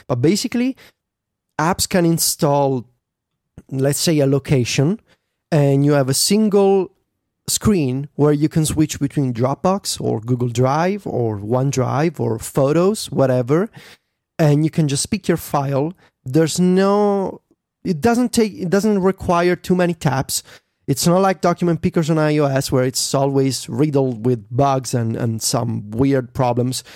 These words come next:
All document pickers are first-class citizens on Android.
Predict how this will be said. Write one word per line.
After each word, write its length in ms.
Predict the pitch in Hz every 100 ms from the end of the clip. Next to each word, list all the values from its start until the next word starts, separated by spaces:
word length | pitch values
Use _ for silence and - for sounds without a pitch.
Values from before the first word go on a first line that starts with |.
| - _ _ _ _ 180
All 300 | 180 214 185
document 460 | 190 185 185 170
pickers 420 | 185 185 196 196
are 260 | - 151 143
first-class 840 | - 175 175 - - 151 147 - -
citizens 560 | - 160 127 123 -
on 80 | 127
Android. 460 | 120 113 110 110